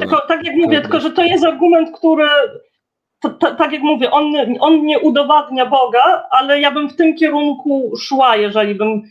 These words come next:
Speaker 1: jeżeli bym chciała udowadniać istnienie Boga.
Speaker 2: Ja odpowiem przewrotnie w ten sposób. O, widziałem, no, już dłuższy czas temu, e, Cosmic Skeptic, Alex O'Connor,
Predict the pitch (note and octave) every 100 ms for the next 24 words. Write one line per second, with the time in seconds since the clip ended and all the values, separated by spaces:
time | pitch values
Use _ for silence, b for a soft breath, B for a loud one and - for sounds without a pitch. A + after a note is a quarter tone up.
0 | B A3+ C#4 C#4 A#3+ A#3 A3 - A#3 G#3+
1 | G#3+ G#3+ G#3 G3+ G3 F3+ F#3+ G3 F#3 F3
2 | E3 D#3+ D3 F#2+ C3 A2+ - - B B
3 | B B B B - B2+ F3+ G3 F3+ F3
4 | E3 D3+ C#3 C3+ D3 - C#3 C3+ C3 A2+
5 | G#2 - A2 G2 F#2+ - B2 B2 A#2 A#2+
6 | A#2+ D3+ E3+ C#3 C#3+ E4+ G3+ A#2 C3+ -
7 | B2+ A#2 A2+ - C3 C3 B2+ A#2+ A2 G#2+
8 | A2 A2 A2+ - F3+ E3 - - A#2+ -
9 | D#3 - A2+ A2 - - G2+ D3+